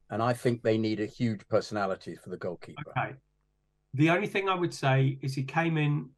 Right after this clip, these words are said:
Speaker 2: the week before the season started.
Speaker 1: Yeah.
Speaker 2: He has had no time to work
Speaker 1: Yeah.
Speaker 2: with the defence. Let's give him a month. Let's give him a couple of months. Let's see what happens.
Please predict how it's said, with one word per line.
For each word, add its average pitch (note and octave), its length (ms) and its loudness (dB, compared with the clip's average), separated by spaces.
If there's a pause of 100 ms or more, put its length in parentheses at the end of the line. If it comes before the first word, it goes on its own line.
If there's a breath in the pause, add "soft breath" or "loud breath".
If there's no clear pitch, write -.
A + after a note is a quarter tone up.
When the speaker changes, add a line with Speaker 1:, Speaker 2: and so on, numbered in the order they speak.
(140)
Speaker 2:
the D3 80 0
week D#3 300 4
before C#3+ 320 0
the C3+ 100 2
season B2+ 340 0
started. B2 640 -4 (120)
Speaker 1:
Yeah. G2 80 -2 (360)
Speaker 2:
He B2+ 220 -8
has C3 180 2
had C3 160 2
no D#3 240 4
time C#3+ 340 0
to C3+ 120 -2
work C3 420 -2 (360)
Speaker 1:
Yeah. G#2+ 160 0
Speaker 2:
with C#3+ 180 0
the C3 80 -6
defence. C3 680 -6 (1500)
Let's D#3 240 0
give D#3 160 2
him C#3 180 4
a C3+ 60 6
month. C3+ 400 4
Let's C#3 220 -8
give C#3+ 160 0
him C#3 140 4
a C3 60 4
couple C3 340 0
of A#2+ 80 -4
months. B2+ 340 -4
Let's C3+ 240 -2
see C3+ 160 2
what B2+ 200 -2
happens. - 640 -8